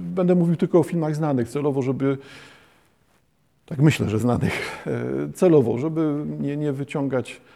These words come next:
No okej, trochę się zawaham teraz, ponieważ jednak sięgnę po taki film, którego,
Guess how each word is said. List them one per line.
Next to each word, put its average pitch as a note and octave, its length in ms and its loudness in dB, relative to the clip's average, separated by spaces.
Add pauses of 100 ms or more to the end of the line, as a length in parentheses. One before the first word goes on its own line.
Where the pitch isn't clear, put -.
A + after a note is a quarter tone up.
(1300)
No A#2+ 120 -8
okej, A#2 260 -4
trochę A#2 260 -2
się B2+ 120 -2
zawaham A#2+ 440 2
teraz, A#2+ 260 0
ponieważ A#2 280 -2
jednak A#2+ 320 -2
sięgnę B2 320 0
po - 140 -6
taki A#2 260 -4
film, A#2+ 200 -4
którego, A#2 460 -2